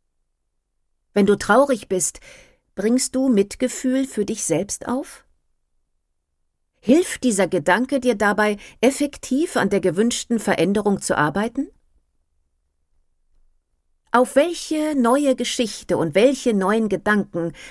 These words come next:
kannst du dich jetzt konzentrieren? Wie kannst du diese Sache aus einem anderen Blickwinkel betrachten?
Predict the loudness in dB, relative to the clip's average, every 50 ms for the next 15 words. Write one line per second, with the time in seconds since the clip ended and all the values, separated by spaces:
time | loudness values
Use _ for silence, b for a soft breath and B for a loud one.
0 | B B 0 2 2 2 0 -2 -2 -4 -2 0 0 0 0 0 -2 -6 -4 -2
1 | -2 -2 -2 -2 -4 -4 -6 -6 -6 -6 -6 -6 -8 -14 -18 -20 _ _ _ _
2 | _ _ _ _ _ _ _ _ _ _ _ _ _ _ _ _ _ _ _ _
3 | _ _ _ _ _ _ _ _ _ _ _ _ _ _ _ -2 -2 -2 0 0
4 | -2 -2 -2 -2 -2 -2 -2 -2 -2 0 0 0 0 0 -2 -2 -2 -2 -2 -2
5 | -2 0 0 0 0 0 0 0 2 0 0 0 0 0 0 0 -2 -2 -2 -2
6 | -2 0 0 -2 -4 -4 -4 -6 -8 -10 -12 -12 -12 -12 -16 -20 -20 -20